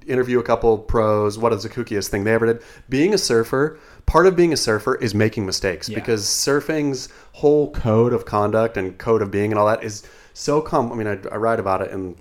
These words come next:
Speaker 1: Cocaine and Surfing, but it's so complex and bizarre of these rules of, you know, how you're supposed to behave and do this, don't do this, do this, don't do this,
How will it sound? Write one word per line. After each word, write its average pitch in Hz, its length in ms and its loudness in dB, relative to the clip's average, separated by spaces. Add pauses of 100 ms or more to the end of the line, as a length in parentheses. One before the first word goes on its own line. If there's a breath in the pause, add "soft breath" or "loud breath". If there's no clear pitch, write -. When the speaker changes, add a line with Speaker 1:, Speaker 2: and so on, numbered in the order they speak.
(180)
Speaker 1:
Cocaine 107 260 -2
and 92 80 -2
Surfing, 107 300 0
but 107 100 0
it's 104 100 -4
so 160 420 0 (260 loud breath)
complex 120 680 0
and 123 120 -4
bizarre 98 480 2
of 104 100 -2
these 104 160 -4
rules 113 500 0
of, 98 300 -4 (320 soft breath)
you 120 80 -2
know, 104 360 2
how 123 200 -2
you're 117 120 0
supposed 107 260 -2
to - 40 -10
behave 104 460 0
and 95 160 -4
do 104 140 -4
this, 101 260 -2
don't 104 220 -4
do 101 100 -4
this, 98 300 -4
do 107 100 -6
this, 101 140 -4
don't 101 160 -4
do 101 80 -4
this, 110 160 -4